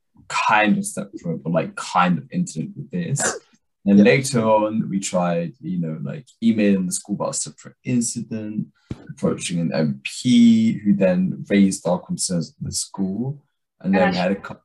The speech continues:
Speaker 1: oh, what were you gonna say?
Speaker 3: I was saying she actually went to the school in person to have a meeting.
Speaker 2: Oh, wow. Okay.
Speaker 1: Yeah, yeah. Um, yeah, so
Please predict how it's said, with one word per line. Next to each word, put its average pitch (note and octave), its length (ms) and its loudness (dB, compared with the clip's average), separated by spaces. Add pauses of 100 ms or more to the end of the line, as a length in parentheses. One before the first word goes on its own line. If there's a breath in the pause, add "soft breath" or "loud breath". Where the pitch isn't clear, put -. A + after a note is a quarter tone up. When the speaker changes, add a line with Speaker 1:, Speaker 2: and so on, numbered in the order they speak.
(840)
Speaker 1:
oh, F2+ 100 2
what E2 100 -2
were E2 60 -4
you F2 80 -4
gonna F2 120 -4
say? G2 240 -6 (100)
Speaker 3:
I G4+ 60 -2
was G4+ 100 -6 (240)
saying G3+ 160 -2
she G#3 120 -4
actually G3 240 -4
went G3 220 -4
to - 60 -20
the G3 100 -4
school G#3 240 -2
in F#3 120 -2
person G#3 580 -6
to - 80 -20
have - 120 -20
a A3 40 -14
meeting. A#3 440 -16 (680)
Speaker 2:
Oh, C3 140 -2
wow. A#2+ 560 -2
Okay. A2 240 -18 (360)
Speaker 1:
Yeah, E3 280 -8 (120)
yeah. E2 240 -6 (360)
Um, A2 260 -4 (840)
yeah, A#2+ 140 0
so G#2+ 420 -10